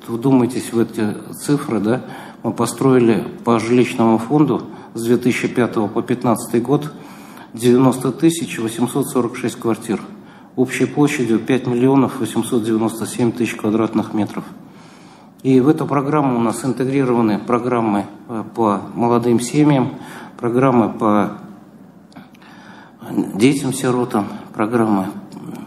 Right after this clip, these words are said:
связанные с ветеранами Великой Отечественной войны, вынужденными переселенцами. Поэтому вот т-, такая программа,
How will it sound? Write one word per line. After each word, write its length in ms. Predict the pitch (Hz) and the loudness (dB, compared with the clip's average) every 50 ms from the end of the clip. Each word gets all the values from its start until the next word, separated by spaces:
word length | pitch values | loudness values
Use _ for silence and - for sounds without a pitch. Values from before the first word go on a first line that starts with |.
| - - - - - - - | -18 -18 -18 -16 -16 -16 -14
связанные 480 | - - 123 117 110 104 104 101 98 92 | -4 2 2 2 4 4 4 4 4 4
с 200 | 101 - - - | 0 -2 -2 0
ветеранами 720 | 113 104 98 101 101 - - 123 135 143 143 139 127 120 | 0 2 2 0 -2 0 2 2 4 4 4 4 4 4
Великой 320 | 120 117 120 113 - 120 110 | 2 2 2 0 0 -2 -2
Отечественной 420 | - 120 107 - - - 120 117 | 0 -2 -2 -2 -2 0 0 2
войны, 400 | 113 113 110 113 110 104 104 113 - - - - - - - - - - - - - | 4 4 4 4 4 2 0 -2 -8 -12 -18 -18 -18 -18 -18 -18 -18 -18 -20 -16 -10
вынужденными 720 | 101 92 95 104 120 120 110 98 101 110 107 107 104 101 | -8 -8 -2 2 4 4 4 4 2 2 2 2 2 2
переселенцами. 800 | - - 113 110 104 - 127 127 143 143 147 - - 120 104 101 - | 2 2 0 0 0 0 0 2 2 0 0 -2 -2 -2 -2 -2 -2
Поэтому 380 | 104 104 107 - 117 117 113 | -4 -4 -4 -4 -2 0 2
вот 180 | 110 113 117 - - - - - - - - | 2 2 0 -2 -12 -14 -16 -18 -20 -12 -10
т-, 80 | - - - - - | -10 -10 -10 -8 -4
такая 280 | - - - 123 113 107 | -4 -4 0 0 -2 0
программа, 680 | - - 117 110 123 131 127 131 120 101 95 - - | 0 0 0 0 2 2 4 4 4 2 2 -2 -6